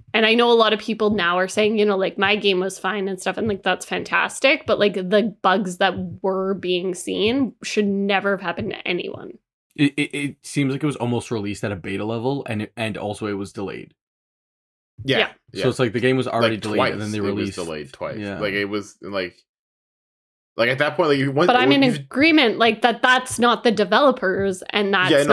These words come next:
Speaker 1: not
Speaker 3: no.
Speaker 1: development. It's just the finished product. So I would say
Speaker 2: No.
Speaker 1: game publishing is going downhill and not game development.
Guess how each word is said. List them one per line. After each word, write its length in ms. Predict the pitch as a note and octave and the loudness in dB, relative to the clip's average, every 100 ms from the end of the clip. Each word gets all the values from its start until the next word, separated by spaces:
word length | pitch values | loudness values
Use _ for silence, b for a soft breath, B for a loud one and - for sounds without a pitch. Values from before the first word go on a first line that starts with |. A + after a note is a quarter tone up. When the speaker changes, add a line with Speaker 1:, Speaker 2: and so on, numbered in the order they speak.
| G#3 | 4
Speaker 1:
not 80 | - | 2
Speaker 3:
no. 60 | |
Speaker 1:
development. 1120 | A3 G3+ G3 F#3 - A3+ A#3+ A#3 G3 A3 - - - | 0 2 2 2 0 0 2 4 2 0 -4 -6 2
It's 280 | G#3 G#3 | 2 0
just 680 | - A3+ G#3+ G#3+ - - - B B B - _ _ - | 0 2 2 0 -4 -10 -14 B B B -20 _ _ -6
the 140 | G#3+ G#3 | 0 0
finished 640 | - A3+ G#3 F#3 - - | 2 2 2 2 -4 -4
product. 400 | B3+ B3+ F#3 E3+ | 2 4 2 -2
So 160 | - G#3 | 2 4
I 100 | G#3+ | 4
would 140 | G#3 | 2
say 80 | A#3 | 0
Speaker 2:
No. 100 | F3 | 2
Speaker 1:
game 300 | G#3 D4+ F#3 | 0 0 -2
publishing 840 | - - A#3+ A3+ G3+ - F#3 F3+ F3 | -4 -2 4 4 4 0 -2 -2 -4
is 180 | F#3+ F#3+ | -4 -4
going 280 | F#3 F3 | -4 -4
downhill 640 | F3 F3 F3 F#3+ F3+ F3 F3 | -4 -6 -6 -6 -4 -4 -6
and 140 | F3 F#3+ | -6 -4
not 240 | F#3 F3 | -4 -4
game 240 | G#3 G3+ | -4 -4
development. 800 | G#3+ F#3+ E3+ - - - - - | -6 -4 -4 -4 -8 -14 -16 -20